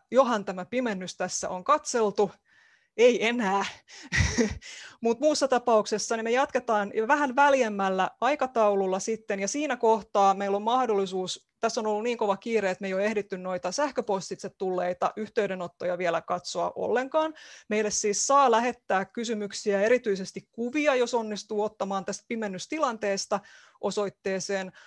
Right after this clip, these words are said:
studio at ursa piste fi. Toistan sen uudestaan, studio at ursa piste fi. Ja laitan sen vielä tänne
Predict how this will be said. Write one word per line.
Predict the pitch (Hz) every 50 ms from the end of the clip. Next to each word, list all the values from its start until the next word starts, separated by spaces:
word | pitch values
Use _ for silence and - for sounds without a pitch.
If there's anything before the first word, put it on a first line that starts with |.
| - _ _ _
studio | - - - - - 240 240 208 214 202 202 190 180 - _ _ _ _ _ _ _ -
at | 196 185 - -
ursa | - 220 202 202 185 - 185 175 - _ _ _ _
piste | - 180 170 - - - 185 - - _ _
fi. | _ - 311 320 311 - _ _ _ _ _ _ _ _ _ _ _ _ _ _ _
Toistan | - - - - - - - -
sen | - - -
uudestaan, | - 277 262 226 220 214 - - - 202 196 190 185 - _ _ _ _ -
studio | - - - - 240 233 214 220 202 190 196 175 - _
at | - 185 180 - - -
ursa | 220 202 196 190 - 202 - - _ _ _ _ _ _ -
piste | 202 185 - - - 202 180 - - _ _ _ _
fi. | - - 269 269 - _ _ _ _ _ _ _ _ _ _ _ _ _ _ _ _ _ -
Ja | 196 196 185 - -
laitan | - 196 190 190 180 - 185 180
sen | 170 - 185 180 175
vielä | 175 175 180 165 175
tänne | 180 - - - - - - - -